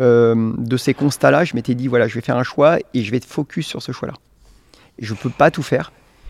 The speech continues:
Je... il y a plein de choses que j'ai envie de faire. T'es obligé de faire des choix. T'aimerais avoir dix vies pour tout faire. <laughs> Enfin, tu vois, moi en tout cas. Et donc, euh, il va falloir que tu en dessines une et que tu t'y tiennes.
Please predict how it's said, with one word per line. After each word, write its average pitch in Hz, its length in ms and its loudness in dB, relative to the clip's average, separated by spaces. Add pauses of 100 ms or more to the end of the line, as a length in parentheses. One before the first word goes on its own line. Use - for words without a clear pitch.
(120)
Je... - 100 -16 (380)
il - 60 -2
y 123 60 0
a 117 60 -2
plein 165 180 4
de 165 60 2
choses 175 180 2
que 143 100 -2
j'ai 131 120 2
envie 131 160 0
de - 60 -18
faire. 156 180 -4
T'es - 100 -12
obligé 143 680 -2
de 143 80 2
faire 139 180 -4
des 135 100 0
choix. - 300 -4 (460)
T'aimerais 120 240 0
avoir 113 240 0
dix 151 280 -2
vies 147 160 -4
pour 139 200 -6
tout - 120 -14
faire. - 440 -6
<laughs> - 40 -20 (640)
Enfin, 110 240 -2
tu - 100 -6
vois, - 160 0 (460)
moi 143 240 10
en 156 80 8
tout - 100 -10
cas. - 220 -2 (580)
Et 123 120 4
donc, 147 340 4
euh, 117 340 6 (140)
il 127 80 -6
va 131 80 0
falloir 135 180 -2
que - 80 -20
tu - 140 -2
en 120 100 2
dessines 123 320 0
une 170 160 4
et 147 60 6
que - 60 -18
tu - 100 -16
t'y - 140 -12
tiennes. 117 200 -4